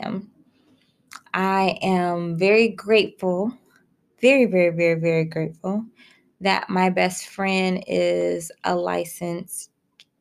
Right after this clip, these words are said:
traditional Chinese medical practitioner. So she practices, um, acupuncture, as well as moxie, as well as cupping, as well as acupressure.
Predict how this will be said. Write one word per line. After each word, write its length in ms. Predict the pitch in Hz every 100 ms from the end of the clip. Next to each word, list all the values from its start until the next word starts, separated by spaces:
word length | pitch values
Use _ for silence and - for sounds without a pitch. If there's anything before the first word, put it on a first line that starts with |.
| _
traditional 600 | - 180 180 185 185 175 175
Chinese 520 | 185 180 175 170 - -
medical 540 | 170 175 170 175 170
practitioner. 840 | 165 - - - - 170 185 220 226 - - - _
So 640 | - - 185 185 185 190
she 1120 | 196 - - 202 196 190 185 190 185 - - _ _ -
practices, 1200 | 180 175 180 175 - 175 175 175 170 165 - - _ _ _ _ _ _ _ _ -
um, 640 | 170 170 165 160 160 160 - 160
acupuncture, 840 | 165 185 185 208 220 269 277 -
as 200 | 180 170
well 280 | 165 160 160
as 240 | 160 170 196
moxie, 640 | 247 254 - 233 226 226 - - - _
as 260 | 170 165 165
well 340 | 175 170 165 -
as 360 | 180 180 170 -
cupping, 680 | - 220 214 202 202 202 -
as 220 | 185 160
well 360 | 175 175 170 -
as 400 | 175 175 175 170 -
acupressure. 920 | 196 - 196 - - - - 180 185